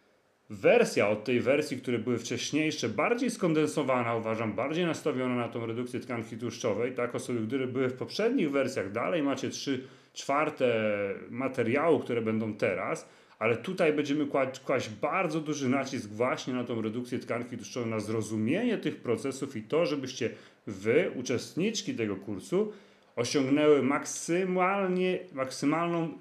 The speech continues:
ilość po prostu wiedzy, wartości do wdrożenia. Bo to nie działa tak. To jest tak jak z planem treningowym, tak? Jak kupisz plan, e, no to trzeba go jeszcze zrobić, tak? I tutaj tak samo trzeba pewne rzeczy będzie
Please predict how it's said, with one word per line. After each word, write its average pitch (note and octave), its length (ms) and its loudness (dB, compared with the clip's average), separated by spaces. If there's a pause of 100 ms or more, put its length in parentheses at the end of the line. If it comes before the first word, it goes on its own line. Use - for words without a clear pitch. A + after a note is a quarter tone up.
ilość D#3 360 4
po D3 120 0
prostu C3 440 -4
wiedzy, D3 480 2
wartości B2+ 640 0
do C3+ 200 6
wdrożenia. B2+ 880 2 (460)
Bo D3+ 120 4
to F3 160 4
nie F3+ 160 2
działa F3 360 4
tak. F2+ 320 -4
To D#3 100 -2
jest D3+ 100 -4
tak G3+ 100 2
jak F3+ 120 0
z - 60 -10
planem D#3+ 460 4
treningowym, A#2 760 0
tak? G#2 300 -6 (320)
Jak A2+ 180 0
kupisz E3 380 0
plan, C#3 400 4 (560)
e, A#2+ 120 2
no C#3 120 4
to D#3 120 4
trzeba A#2+ 240 4
go B2 100 2
jeszcze B2 240 0
zrobić, A#2 480 0
tak? A2+ 320 -6
I C3 40 -8
tutaj C3 320 0
tak B2+ 180 -4
samo D3+ 640 2
trzeba - 380 -2
pewne A#2 320 -2
rzeczy G#2+ 280 -4
będzie G2+ 520 -2